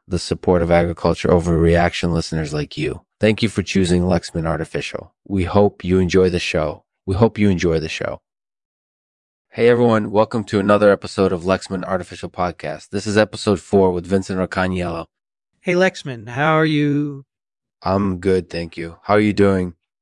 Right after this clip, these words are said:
Speaker 2: I'm doing good, thanks.
Speaker 1: So Vincent, we were just discussing amperages and heightage. What's your opinion on them?
Speaker 2: Well, as a matter of fact, I've written a book about it.
Speaker 1: Really? What's it called?
Speaker 2: It's called Amperages and Heightages,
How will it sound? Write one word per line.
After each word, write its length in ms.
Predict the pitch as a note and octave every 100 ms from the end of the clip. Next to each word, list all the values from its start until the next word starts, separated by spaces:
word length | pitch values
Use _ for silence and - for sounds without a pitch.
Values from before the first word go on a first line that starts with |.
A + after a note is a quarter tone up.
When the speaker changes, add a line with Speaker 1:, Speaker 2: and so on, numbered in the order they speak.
| _ _ _ - -
Speaker 2:
I'm 160 | A#2+
doing 240 | A#2+ A2+ A#2
good, 320 | A2+ G#2+ G2+ _ -
thanks. 420 | B2+ G#2 - - _ _ _ _ _
Speaker 1:
So 340 | - F#2+ F#2
Vincent, 400 | F2+ A#2 A2 A2
we 80 | G2
were 100 | F#2+
just 220 | F#2 -
discussing 520 | - - G2+ - F#2
amperages 440 | F#2+ F2+ F#2+ F2 E2+
and 120 | E2
heightage. 520 | E2+ E2 E2 D#2 - -
What's 200 | G#2 B2
your 80 | C#3+
opinion 420 | B2 C3 B2+ A#2+
on 140 | A#2 A#2
them? 440 | A2+ A2 G#2+ G2+ _ _ _ _ _ _ _
Speaker 2:
Well, 220 | D3+ C3+
as 140 | C#3+ C#3
a 20 |
matter 220 | E3 E3+
of 40 | C#3
fact, 220 | D#3 D3+
I've 160 | C3+
written 220 | C#3+ D3+ B2+
a 40 |
book 280 | A2 E3 E3
about 360 | A#2 A#2 A2+
it. 180 | A#2+ C#3 _ _ _ _ _ _
Speaker 1:
Really? 640 | A2+ G#2+ F#2+ F2+ F2 F2 -
What's 220 | - F#2+ G2
it 80 |
called? 520 | - F#2+ F2+ F2+ F2 - _ _ _ F#2+
Speaker 2:
It's 100 | -
called 220 | - C3+
Amperages 800 | B2+ B2+ B2+ C3 A#2+ A2+ A#2+ A#2+
and 140 | A2+ G#2
Heightages, 580 | A#2+ A2 G#2+ - -